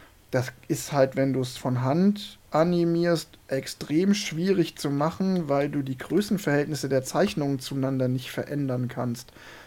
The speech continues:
Aber wenn du's digital machst, kannst du das plötzlich machen.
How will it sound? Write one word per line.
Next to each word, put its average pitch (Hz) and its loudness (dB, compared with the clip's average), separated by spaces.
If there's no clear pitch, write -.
Aber 127 0
wenn 135 0
du's 127 -6
digital 131 0
machst, 160 -2
kannst 147 -4
du 123 -8
das 123 -2
plötzlich 117 -8
machen. 123 -4